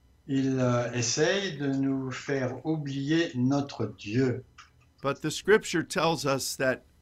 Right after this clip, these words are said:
Speaker 2: there are a lot of afflictions that the righteous face.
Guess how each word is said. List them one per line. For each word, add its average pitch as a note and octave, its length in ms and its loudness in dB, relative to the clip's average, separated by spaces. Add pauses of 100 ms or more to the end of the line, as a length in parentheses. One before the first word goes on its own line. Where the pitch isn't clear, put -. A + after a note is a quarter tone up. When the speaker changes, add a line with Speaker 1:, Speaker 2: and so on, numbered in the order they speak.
(400)
Speaker 2:
there E3 240 4
are D3 120 6
a C#3 80 6
lot F3 280 4
of F#3 80 0
afflictions D#3 760 -2
that C3 180 -6
the C3 80 0
righteous C#3 520 -2
face. C#3 540 -4